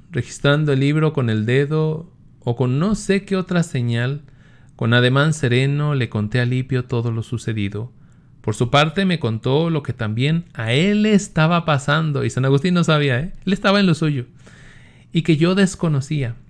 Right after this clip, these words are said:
Me rogó le mostrara lo que había estado leyendo. Se lo enseñé, y él prosiguió leyendo el pasaje que venía detrás,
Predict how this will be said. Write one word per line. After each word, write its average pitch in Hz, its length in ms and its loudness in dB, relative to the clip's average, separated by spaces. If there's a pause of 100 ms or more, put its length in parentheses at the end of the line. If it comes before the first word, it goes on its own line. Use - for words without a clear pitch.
(560)
Me 113 120 2
rogó 117 180 4
le 147 120 2
mostrara 139 500 0
lo 131 160 -2
que 120 100 -2
había 123 180 0
estado 135 300 0
leyendo. 120 640 -2 (320)
Se - 180 -8
lo 107 100 0
enseñé, 120 800 2
y 123 60 2
él 135 140 2
prosiguió 143 500 -2
leyendo 147 400 -2
el 143 80 -2
pasaje 131 420 -4
que 131 120 -4
venía 117 260 0
detrás, 127 540 -4